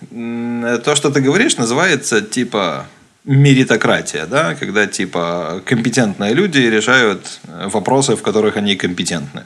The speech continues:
А, как показывает опыт, э, политики, в общем, такие же люди, как и все мы, и которые тоже дохуя в чем не разбираются, но при этом у них есть полномочия, чтобы как-то, э, решать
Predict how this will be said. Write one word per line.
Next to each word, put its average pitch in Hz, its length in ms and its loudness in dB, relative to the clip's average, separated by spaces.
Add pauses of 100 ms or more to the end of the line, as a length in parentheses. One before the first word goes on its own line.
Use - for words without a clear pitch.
(220)
А, 98 960 -4
как 120 200 -2
показывает 120 640 2
опыт, 139 420 2
э, 104 540 4
политики, 117 440 0
в 95 60 0
общем, 104 320 0
такие 104 360 0
же 98 100 -2
люди, 95 280 -2
как - 380 -6
и 95 280 -10
все - 260 0
мы, 160 300 0 (500)
и - 60 -10
которые 139 200 4
тоже 147 200 6
дохуя 135 420 6
в - 80 -4
чем 113 240 2
не 110 80 2
разбираются, 127 580 4
но 123 80 4
при 117 120 4
этом 165 140 2
у 123 40 2
них 113 160 0
есть 117 160 2
полномочия, 110 600 2
чтобы 95 240 -4
как-то, 104 520 -2 (100)
э, 80 380 -8 (140)
решать 95 580 -2